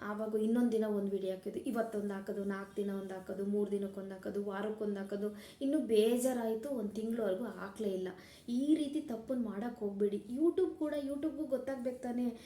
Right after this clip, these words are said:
ನೀವು YouTube-ಅಲ್ಲಿ ವಿಡಿಯೋ ಮಾಡ್ತಾ ಇದೀರಿ, ಇವ್ರ ಚಾನೆಲ್ ಕೂಡ ವೈರಲ್ ಮಾಡ್ಬೇಕು, ಇವ್ರಿಗೂ ಸಹ ನಾವು ವೈರಲ್ ಮಾಡ್ಕೊಳ್ಳೋಣ, ಚೆನ್ನಾಗಿದೆ ವಿಡಿಯೋ ಅಂತ ಅವ್ರಿಗೂ ಕೂಡ ಇಷ್ಟ ಆಗ್ಬೇಕು ತಾನೇ.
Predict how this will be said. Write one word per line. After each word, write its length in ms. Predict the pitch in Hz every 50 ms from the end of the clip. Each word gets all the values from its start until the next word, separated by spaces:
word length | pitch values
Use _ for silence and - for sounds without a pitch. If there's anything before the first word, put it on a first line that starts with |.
| - - -
ನೀವು 240 | 240 254 254 262 269
YouTube-ಅಲ್ಲಿ 540 | 247 247 240 233 - 247 - 240 233 226
ವಿಡಿಯೋ 280 | 226 226 220 226 233 226
ಮಾಡ್ತಾ 340 | 226 220 214 214 208 - 220
ಇದೀರಿ, 280 | 214 202 208 208 214
ಇವ್ರ 200 | 208 208 226 226
ಚಾನೆಲ್ 380 | 220 - 240 226 214 220 214 214
ಕೂಡ 140 | 220 214 208
ವೈರಲ್ 440 | 208 208 202 202 202 220 220 214 214
ಮಾಡ್ಬೇಕು, 640 | 208 202 202 - 202 202 - - 220 214 214 - - - - - - -
ಇವ್ರಿಗೂ 340 | 240 233 254 247 240 254 254
ಸಹ 280 | 240 - 240 208 214 226 220 220
ನಾವು 540 | 220 220 208 208 214 214 214 214 208 208 208 - - - - - 214
ವೈರಲ್ 320 | 220 220 226 233 233 233
ಮಾಡ್ಕೊಳ್ಳೋಣ, 500 | 220 214 208 208 208 220 208 208 208 208 208 208 214 208 208 208 208
ಚೆನ್ನಾಗಿದೆ 520 | - 226 - 208 214 214 214 220 214 220 208
ವಿಡಿಯೋ 320 | 208 214 214 220 220 220
ಅಂತ 220 | 214 208 208 208 208
ಅವ್ರಿಗೂ 280 | 202 214 226 233 254 277
ಕೂಡ 180 | 277 269 240
ಇಷ್ಟ 300 | 240 233 220 220 - -
ಆಗ್ಬೇಕು 380 | 247 233 220 208 208 208 208 -
ತಾನೇ. 200 | 220 214 214 208